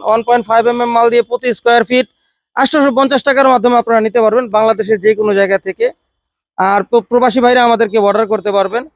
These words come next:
আর ওয়ান পয়েন্ট টু এমএম মাল দিয়ে আপনারা যদি নিতে চান, তাহলে আটশোশো টাকার মাধ্যমে এই ধরনের বারান্দার গ্রিল আপনারা নিতে পারবেন। আর দর্শক বন্ধুরা, এই ধরনের মালামাল আমরা সমগ্র বাংলাদেশে ডেলিভারি করে থাকি। আপনারা যদি এই ধরনের মালামাল আমাদেরকে অর্ডার করতে চান, অবশ্যই ভিডিওর দেওয়া স্ক্রিনে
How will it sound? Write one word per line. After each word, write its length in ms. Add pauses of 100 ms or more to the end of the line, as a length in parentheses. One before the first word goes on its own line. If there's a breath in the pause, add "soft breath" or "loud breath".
(180)
আর 120
ওয়ান 180
পয়েন্ট 260
টু 120
এমএম 220
মাল 200
দিয়ে 120
আপনারা 280
যদি 200
নিতে 220
চান, 160
তাহলে 420 (300)
আটশোশো 400
টাকার 240
মাধ্যমে 400
এই 140
ধরনের 280
বারান্দার 400
গ্রিল 260
আপনারা 260
নিতে 180
পারবেন। 280 (460)
আর 160
দর্শক 360
বন্ধুরা, 540 (300 soft breath)
এই 140
ধরনের 300
মালামাল 360
আমরা 180
সমগ্র 340
বাংলাদেশে 420
ডেলিভারি 360
করে 180
থাকি। 320 (360)
আপনারা 340
যদি 220
এই 140
ধরনের 300
মালামাল 360
আমাদেরকে 440
অর্ডার 280
করতে 280
চান, 240
অবশ্যই 500
ভিডিওর 380
দেওয়া 220
স্ক্রিনে 460